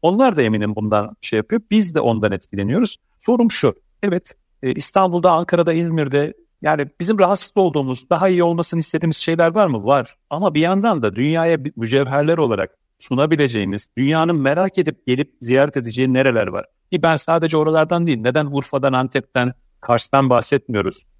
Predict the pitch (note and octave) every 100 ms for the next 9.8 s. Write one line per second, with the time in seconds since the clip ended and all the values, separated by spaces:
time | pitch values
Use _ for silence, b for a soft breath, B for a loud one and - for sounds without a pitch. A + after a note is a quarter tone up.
0 | _ A#2 A2+ C#3 C3+ B2 - A#2+ A#2+ A#2
1 | A2+ - - A2+ G2+ - A2 B2 C#3 E3+
2 | D#3+ C#3 _ _ _ _ - E3 - C3+
3 | B2+ A2+ C3+ B2+ - D#3 - D3 - C3
4 | B2+ A#2+ C#3+ D3+ C3 C3+ C3+ - A#2 B2
5 | C3 A#2 G#2+ G#2 A#2 - C#3 F#3 - _
6 | _ _ - - A#3 - _ _ _ _
7 | - D#3 E3 G3+ - - E3+ _ _ _
8 | _ - G3+ A#3 A3 G3 F#3+ A3 G#3 -
9 | F3+ _ D3+ E3 G#3+ A3 D3+ C#3